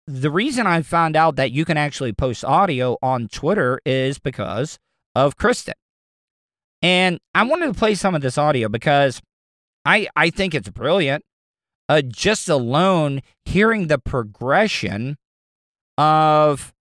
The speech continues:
how drunk she was getting while giving her commentary on the Florida Gators football game. And,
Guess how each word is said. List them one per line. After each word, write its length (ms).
how 220
drunk 560
she 200
was 180
getting 500
while 720
giving 380
her 140
commentary 840
on 180
the 80
Florida 340
Gators 480
football 440
game. 200
And, 300